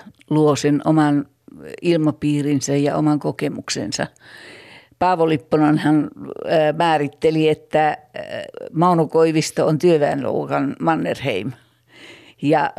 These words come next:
ja suuri tähti niin kuin siinä osassa kansaa. Ja mä olen kirjoittanut, se on siis nyt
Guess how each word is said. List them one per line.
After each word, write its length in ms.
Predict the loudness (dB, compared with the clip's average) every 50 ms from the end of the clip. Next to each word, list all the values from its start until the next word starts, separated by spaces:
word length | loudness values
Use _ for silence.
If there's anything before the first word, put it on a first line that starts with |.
| -10
ja 460 | -10 -6 -2 0 2 2 2 2 0 -4 -6 -10 -10 -10 -8 -8
suuri 340 | -4 0 2 2 2 2 0
tähti 440 | 0 0 0 0 0 -2 -4 -4 -2
niin 240 | 0 0 0 0 -2
kuin 380 | -2 -2 0 0 0 -2 -4 -6 _ _ _ _ _ _ -20 _ -8
siinä 420 | -6 -2 0 2 2 2 0 0
osassa 500 | -2 -4 -4 -4 -4 -4 -4 -2 -2 -2 -4 -6 _ _ _ _ _ _ _ _ _ _ _ _
kansaa. 640 | -2 0 0 0 0 -2 -2 -2 -2 -2 -2 -4 -6 -10 -14 _ _ _ _ _ _ _ _ _ _ _ _ _ _ _ _ _ _ _ _ _ _ -10
Ja 760 | -8 -4 -2 0 2 2 2 2 2 2 2 2 2 0 -2 -4 -8 _ _ _ _ _ _ _
mä 220 | -2 0 0 2 2
olen 600 | 2 2 4 4 4 2 2 2 2 2 2 0 0
kirjoittanut, 600 | 0 2 2 4 2 0 0 0 0 0 0 0
se 140 | 0 2 2
on 120 | 2 2
siis 340 | 2 0 -2 -2 -2 0 0
nyt 320 | 0 0 0 -2 -4 -4